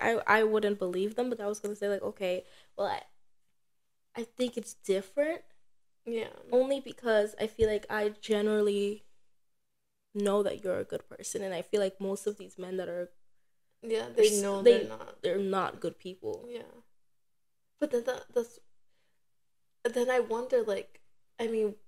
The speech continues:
Speaker 2: with David Dobrik and back to them, I think they all knew they got, this guy was weird. His name's Dom.
Speaker 1: Mm.
Speaker 2: They all knew he was weird. They all dropped him. But now they're still friends with David Dobrik. And David Dobrik is even weirder. Maybe not, like,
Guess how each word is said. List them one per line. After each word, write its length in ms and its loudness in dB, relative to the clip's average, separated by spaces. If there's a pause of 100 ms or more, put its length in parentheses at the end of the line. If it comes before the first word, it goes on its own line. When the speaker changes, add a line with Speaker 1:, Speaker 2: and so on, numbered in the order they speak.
(140)
Speaker 2:
with 180 2
David 300 2
Dobrik 400 0
and 200 -10 (160)
back 280 0
to 100 -6
them, 380 -2 (1000)
I 60 4
think 280 2
they 180 4
all 360 -2
knew 420 0 (160)
they 200 4
got, 260 -6
this 160 2
guy 160 0
was 180 -6
weird. 260 -6
His 160 -14
name's 200 -4
Dom. 380 -8 (280)
Speaker 1:
Mm. 220 -6 (160)
Speaker 2:
They 160 6
all 200 0
knew 120 -4
he 140 -2
was 120 4
weird. 200 2
They 180 2
all 180 -4
dropped 420 -8
him. 240 -14 (600)
But 140 4
now 160 -2
they're 140 0
still 260 0
friends 240 -4
with 100 -18
David 280 -6
Dobrik. 360 -4 (560)
And 160 -2
David 260 4
Dobrik 360 -2
is 120 -8
even 360 -10
weirder. 480 2
Maybe 320 0
not, 500 -2
like, 300 -4